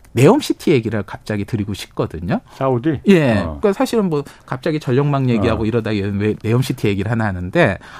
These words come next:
Speaker 1: 얼마 전에 저희 대통령이 이제 사우디 가셔가지고
Speaker 2: 네.
Speaker 1: 하고 관련 기업들 뭐 이래저래 잘 됐다 이 기사들이 나왔잖아요.
Speaker 2: 예.
Speaker 1: 근데 제가 인상적으로 본 것 중에 하나가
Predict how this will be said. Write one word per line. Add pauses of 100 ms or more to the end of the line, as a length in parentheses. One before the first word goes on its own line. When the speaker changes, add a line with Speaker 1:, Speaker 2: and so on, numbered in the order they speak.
Speaker 1:
얼마
전에 (520)
저희
대통령이
이제
사우디
가셔가지고
Speaker 2:
네. (100)
Speaker 1:
하고 (260)
관련
기업들
뭐 (180)
이래저래
잘
됐다
이
기사들이
나왔잖아요.
Speaker 2:
예.
Speaker 1:
근데
제가
인상적으로
본
것
중에
하나가